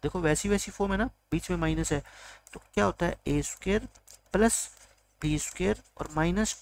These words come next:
two into ए into B, तो कितना आएगा, एक्स स्क्वायर प्लस नाइन और थ्री टू जा सिक्स, यानी कि minus के सिक्स एक्स, ये इसका क्या आएगा, answer, ठीक है। तो मैंने आपको सारी detail बता दी कि distance formula क्या होता है, मिड पॉइंट formula क्या होता है,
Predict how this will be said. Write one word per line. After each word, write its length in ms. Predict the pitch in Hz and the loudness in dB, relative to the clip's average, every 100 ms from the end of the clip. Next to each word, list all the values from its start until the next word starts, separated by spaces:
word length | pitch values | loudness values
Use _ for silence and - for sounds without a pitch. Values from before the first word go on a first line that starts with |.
| - | -6
two 260 | 180 214 220 - | -4 -4 -6 -6
into 360 | 151 - 180 180 _ 135 | -6 -6 -8 -8 _ 0
ए 280 | 151 202 - _ 139 | 2 2 -2 _ -8
into 360 | 143 - 196 - _ _ - | -6 -4 -4 -6 _ _ -4
B, 180 | 165 - - - - | -2 -2 -10 -20 -12
तो 60 | 151 | -10
कितना 260 | 175 175 170 | -6 -2 0
आएगा, 220 | 151 - - | 0 -2 -2
एक्स 220 | 139 - | -4 -4
स्क्वायर 440 | - - 185 202 226 - | -6 -4 -2 -2 -4 -4
प्लस 280 | 165 180 - | 0 0 0
नाइन 380 | 139 127 147 208 - - - | -2 0 0 -2 -8 -14 -10
और 120 | 151 | -6
थ्री 180 | - 175 | -2 -2
टू 140 | 180 151 | 0 0
जा 100 | 147 | 0
सिक्स, 320 | - 180 - | -2 -4 -4
यानी 160 | 143 139 | -4 -4
कि 100 | 151 | -6
minus 400 | 139 127 131 127 | -4 -4 -2 -4
के 120 | 175 | -4
सिक्स 320 | - - - | -6 -4 -4
एक्स, 280 | 101 - - _ - | -6 -10 -16 _ -2
ये 100 | 165 | 0
इसका 220 | 147 - | 0 -2
क्या 160 | 143 131 | -2 -2
आएगा, 160 | 123 143 | -2 -4
answer, 360 | 120 - 104 - | -8 -14 -18 -8
ठीक 120 | 160 | -6
है। 60 | 196 - - - - 185 | -6 -8 -20 -20 -10 -2
तो 60 | |
मैंने 180 | 185 196 | 2 2
आपको 300 | 185 - 208 - - - - | 0 0 0 -2 -18 -16 -6
सारी 360 | - 180 214 233 | 2 6 6 4
detail 320 | 196 180 165 | 4 4 4
बता 240 | 156 131 | 4 4
दी 220 | 139 180 - - | 4 -2 -4 -4
कि 100 | 170 | -4
distance 480 | 160 160 - 190 - | -2 -4 -2 -2 -2
formula 320 | 170 156 156 156 | -4 -2 -2 0
क्या 160 | 156 | 0
होता 240 | 151 - 147 | 0 0 -2
है, 80 | 147 143 | 0 -4
मिड 120 | - | -2
पॉइंट 260 | 180 175 - | 0 -2 -2
formula 340 | 160 151 151 | -4 -2 -2
क्या 160 | - 143 | 0 -2
होता 220 | 139 139 | 0 -2
है, 160 | 135 | -2